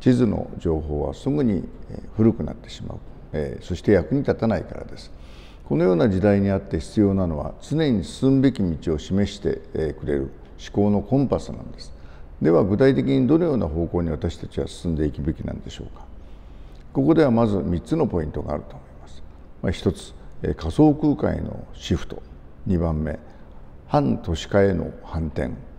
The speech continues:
三番目、ライフスタイルの多様化、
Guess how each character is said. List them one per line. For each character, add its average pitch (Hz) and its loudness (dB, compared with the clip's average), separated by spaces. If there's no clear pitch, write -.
三 90 0
番 82 2
目、 73 -4
ラ 90 2
イ 101 4
フ - -8
ス - -12
タ 107 6
イ 104 6
ル 87 0
の 73 -2
多 82 -4
様 92 2
化、 95 0